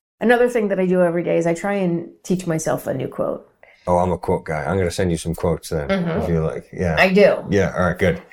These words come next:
Speaker 1: And this is from the book of Ecclesiastics. It said, "A good friend is the best medicine of life."
Speaker 2: Mm.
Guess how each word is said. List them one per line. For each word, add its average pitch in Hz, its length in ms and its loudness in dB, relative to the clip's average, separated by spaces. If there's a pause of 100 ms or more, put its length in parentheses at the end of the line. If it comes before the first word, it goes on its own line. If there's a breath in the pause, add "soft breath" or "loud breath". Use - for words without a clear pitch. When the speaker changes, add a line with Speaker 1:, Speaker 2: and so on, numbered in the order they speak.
(100)
Speaker 1:
And 208 120 2
this 220 160 0
is 220 120 -8
from 202 180 -2
the 180 60 2
book 170 240 -4
of 175 120 -2
Ecclesiastics. 175 1040 -2
It 180 120 -10
said, 175 280 -6 (320)
"A 180 80 6
good 247 340 2
friend 190 500 -2 (600)
is 175 220 4
the 175 80 0
best 165 400 -4
medicine 143 460 -4
of - 120 -8
life." - 360 -6 (120)
Speaker 2:
Mm. 87 640 0